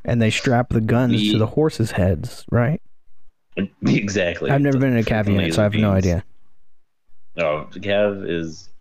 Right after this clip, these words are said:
Speaker 2: lame. Don't even worry about it. However, um, when we get back, we fit, like, after, you know, a couple weeks, found out there's a radio missing. And
Speaker 1: Which is,
Speaker 2: because
Speaker 1: like,
Speaker 2: the ra-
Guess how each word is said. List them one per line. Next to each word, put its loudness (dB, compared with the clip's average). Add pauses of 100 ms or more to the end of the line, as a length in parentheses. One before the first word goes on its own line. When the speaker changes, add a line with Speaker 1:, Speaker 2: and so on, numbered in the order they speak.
(100)
Speaker 2:
lame. -8 (460)
Don't -4
even -6
worry 0
about -2
it. -4 (180)
However, -4 (800)
um, -8 (640)
when -2
we 0
get -2
back, -2 (240)
we -18
fit, -12
like, -6
after, -2
you -2
know, 2
a -8
couple -4
weeks, -6 (440)
found -4
out 0
there's -2
a 0
radio 0
missing. -8 (260)
And -2
Speaker 1:
Which 0
is, 2
Speaker 2:
because 0
Speaker 1:
like, -2 (180)
Speaker 2:
the -6
ra- -6